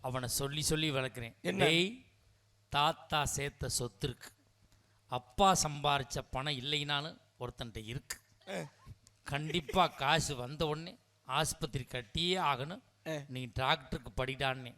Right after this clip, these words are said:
Speaker 2: சரி.
Speaker 1: இன்னைக்கு பைய தூக்கிட்டு பட்டிமன்றம் தான்டா கிளம்புனேன்.
Speaker 2: ஆ.
Speaker 1: நிப்பாட்டிட்டான். "அப்பா, எங்க போற?" "பட்டிமன்றம்." "தை பிறக்கட்டும், ஆஸ்பத்திரியை கட்ட ஆரம்பி" அப்படின்னா.
Speaker 2: சரி.
Speaker 1: கை கொடுத்து காலில் விழுந்து கும்பிட்டேன். "தம்பி,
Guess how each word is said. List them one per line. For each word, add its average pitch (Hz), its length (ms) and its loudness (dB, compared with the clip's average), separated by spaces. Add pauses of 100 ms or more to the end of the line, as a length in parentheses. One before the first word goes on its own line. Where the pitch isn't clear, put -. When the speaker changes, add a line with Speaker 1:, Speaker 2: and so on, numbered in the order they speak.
(120)
Speaker 2:
சரி. 139 360 -2 (160)
Speaker 1:
இன்னைக்கு 143 340 -4
பைய 151 400 2
தூக்கிட்டு 170 340 0
பட்டிமன்றம் 147 560 -2
தான்டா 151 280 -2
கிளம்புனேன். 131 500 -10
Speaker 2:
ஆ. 196 80 8 (280)
Speaker 1:
நிப்பாட்டிட்டான். 135 560 -6 (340)
"அப்பா, 247 280 12 (840)
எங்க 139 300 -6
போற?" 110 300 -6 (540)
"பட்டிமன்றம்." 120 600 -12 (540)
"தை 185 200 12
பிறக்கட்டும், 185 640 4 (540)
ஆஸ்பத்திரியை 139 680 -2
கட்ட 135 320 -8
ஆரம்பி" 135 480 -4
அப்படின்னா. 113 400 -12 (100)
Speaker 2:
சரி. 165 340 -2 (340)
Speaker 1:
கை 226 200 2
கொடுத்து 294 380 4
காலில் 262 340 4
விழுந்து 233 280 -2
கும்பிட்டேன். 202 260 -10
"தம்பி, 254 340 6